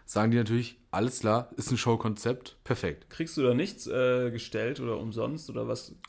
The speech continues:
Speaker 1: Nee, du kriegst wahrscheinlich Ge-, also du kriegst eine Gage wahrscheinlich.
Speaker 2: Okay.
Speaker 1: Und die kannst du dann da mit beim, bei der Hochzeit mit ausgeben.
Speaker 2: Würdest du da mitmachen?
Speaker 1: Na,
Speaker 2: Wenn
Speaker 1: ich
Speaker 2: du
Speaker 1: krieg
Speaker 2: heiraten
Speaker 1: ja aber
Speaker 2: würdest?
Speaker 1: kein Brautkleid.
Speaker 2: Naja, aber kann man sich da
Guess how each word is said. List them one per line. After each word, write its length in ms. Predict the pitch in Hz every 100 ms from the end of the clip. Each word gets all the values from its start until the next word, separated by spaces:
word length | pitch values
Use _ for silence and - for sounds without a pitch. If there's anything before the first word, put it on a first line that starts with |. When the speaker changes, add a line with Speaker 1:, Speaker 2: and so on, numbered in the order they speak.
| -
Speaker 1:
Nee, 140 | 110
du 100 | 87
kriegst 220 | - -
wahrscheinlich 320 | 78 80 78
Ge-, 100 | - -
also 180 | 80 78
du 80 | 71
kriegst 220 | - -
eine 100 | 120
Gage 380 | 123 110 90 82
wahrscheinlich. 520 | 80 - 85 78 78
Speaker 2:
Okay. 120 | - - 101
Speaker 1:
Und 160 | 98 80
die 180 | 92 92 -
kannst 220 | - 92 104
du 20 |
dann 140 | 107
da 120 | 110 107
mit 240 | 110 104
beim, 240 | 117 113 110
bei 80 |
der 100 | 110 110
Hochzeit 280 | - -
mit 100 | 85 73
ausgeben. 340 | 80 131 175
Speaker 2:
Würdest 120 | 160
du 40 | 180
da 100 | 147
mitmachen? 520 | 139 147 110 110 214 - - - - -
Speaker 1:
Na, 80 | 87
Speaker 2:
Wenn 60 |
Speaker 1:
ich 60 | 165
Speaker 2:
du 60 | 156
Speaker 1:
krieg 100 | 139
Speaker 2:
heiraten 280 | 135 110
Speaker 1:
ja 100 | 110
aber 80 | 104
Speaker 2:
würdest? 140 | 104 101
Speaker 1:
kein 140 | 104
Brautkleid. 640 | 92 101 98 - 78 76 - - - -
Speaker 2:
Naja, 380 | 123 127 123 -
aber 200 | 113 123
kann 300 | - - 135
man 140 | 131
sich 140 | 120 123
da 200 | 127